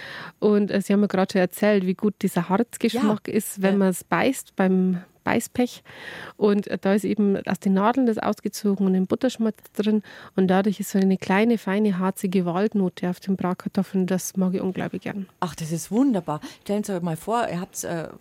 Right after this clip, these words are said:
Speaker 2: adventliches Essen oder weihnachtliches Essen und dann sagst du so, meine Lieben, und da kommen noch die Bratkartoffeln und das sind Tannenbratkartoffeln. Also da täten's doch alle schauen.
Speaker 1: Manche
Speaker 2: Das ist ein
Speaker 1: haben
Speaker 2: Überraschungsmoment.
Speaker 1: Auf jeden Fall Überraschungsmoment.
Speaker 2: Ja.
Speaker 1: Manche denken nur schon,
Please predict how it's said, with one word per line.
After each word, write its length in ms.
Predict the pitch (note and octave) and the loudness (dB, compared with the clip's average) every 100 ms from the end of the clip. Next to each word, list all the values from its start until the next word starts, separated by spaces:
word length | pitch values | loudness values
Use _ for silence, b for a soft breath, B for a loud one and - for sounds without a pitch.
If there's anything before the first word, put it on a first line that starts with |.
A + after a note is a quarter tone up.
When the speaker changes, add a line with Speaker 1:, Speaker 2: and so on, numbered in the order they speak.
| - | -12
Speaker 2:
adventliches 720 | - D#3+ - G3+ B3 G#3 F#3+ | -10 -10 -6 -6 -4 -4 -6
Essen 260 | - G#3+ G3+ | -6 -6 -6
oder 200 | F3+ E3 | -4 -4
weihnachtliches 580 | F#3 A3+ F#3+ F#3+ G3 - | -2 -4 -6 -8 -8 -6
Essen 380 | G3 - B3 B3 B B | -6 0 -2 -2 B B
und 180 | F#3+ G3 | -4 -2
dann 100 | F3+ | -2
sagst 320 | F#3+ G3 - | -4 -6 -6
du 60 | F3+ | -8
so, 180 | - A3+ | -4 -2
meine 160 | A#3+ | -2
Lieben, 240 | A3 A3 G#3 | -2 -2 -2
und 140 | F#3+ | -2
da 60 | F3 | -4
kommen 220 | - F#3+ | -4 -2
noch 140 | F#3 | -2
die 120 | - F3+ | -6 -10
Bratkartoffeln 720 | D#3 E3+ - G#3 F#3 - F3+ | -8 -8 -10 -8 -8 -6 -6
und 120 | F3 | -6
das 100 | F3 | -6
sind 200 | F3 - | -8 -6
Tannenbratkartoffeln. 1000 | E3+ F3+ F3+ C#3+ C#3+ - D3 D3+ C#3+ D#3 | -6 -4 -4 -6 -10 -10 -12 -12 -10 -8
Also 160 | D#3 E3 | -8 -6
da 140 | E3+ | -8
täten's 380 | E3+ F#3 F3 - | -6 -6 -6 -8
doch 100 | E3 | -8
alle 240 | C#3+ C3 | -8 -8
schauen. 520 | B2+ - D3 C#3 C#3+ D#3 B B B - | -8 -6 -6 -6 -8 -12 B B B 0
Speaker 1:
Manche 0 | |
Speaker 2:
Das 80 | G3+ | 2
ist 100 | G3+ | 4
ein 60 | A3 | 6
Speaker 1:
haben 120 | G#3+ | 6
Speaker 2:
Überraschungsmoment. 1080 | G3+ G#3 G#3 A#3 D#3+ B3 F3+ D#3+ D3+ C#3+ G#3 | 6 6 4 2 -2 0 2 2 0 0 0
Speaker 1:
Auf 100 | A3 | 2
jeden 180 | A#3 A#3+ | 2 2
Fall 120 | A3+ | 2
Überraschungsmoment. 800 | G#3+ G3 A#3+ B3+ B3 A3 G#3+ F3+ | 2 0 0 0 2 4 4 4
Speaker 2:
Ja. 80 | |
Speaker 1:
Manche 220 | F#3+ B3 G3+ | 4 2 0
denken 220 | F#3+ G#3 | 2 2
nur 80 | |
schon, 100 | G3+ | 2